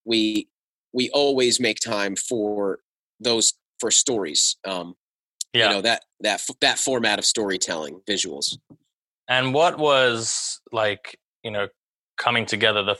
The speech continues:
Speaker 2: the, the focus of those projects? I mean, what, what, what, what is the creative process for you guys? Are you
Speaker 1: Our favorite
Speaker 2: selective,
Speaker 1: part
Speaker 2: or is it, is it just, you know, ha-,
Speaker 1: Yeah.
Speaker 2: ha-, tell me that process.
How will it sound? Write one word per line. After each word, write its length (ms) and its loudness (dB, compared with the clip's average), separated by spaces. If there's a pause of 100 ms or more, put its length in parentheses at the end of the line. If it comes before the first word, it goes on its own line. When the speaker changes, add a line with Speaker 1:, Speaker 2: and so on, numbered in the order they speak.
(100)
Speaker 2:
the, 160 -2 (140)
the 100 -2
focus 320 -2
of 80 0
those 160 2
projects? 580 -2
I 40 -6
mean, 320 -4
what, 260 -6
what, 240 -2
what, 220 -2
what 160 2
is 180 0
the 80 -2
creative 340 -2
process 420 -2
for 100 -6
you 120 -2
guys? 380 -4 (500)
Are 60 -2
you 80 0
Speaker 1:
Our 140 2
favorite 400 4
Speaker 2:
selective, 120 0
Speaker 1:
part 180 2
Speaker 2:
or 20 4
is 160 0
it, 160 0 (100)
is 140 -8
it 60 -4
just, 680 -8 (360)
you 120 -12
know, 200 -4
ha-, 200 0
Speaker 1:
Yeah. 80 0
Speaker 2:
ha-, 160 -4 (180)
tell 120 0
me 80 0
that 180 0
process. 400 -8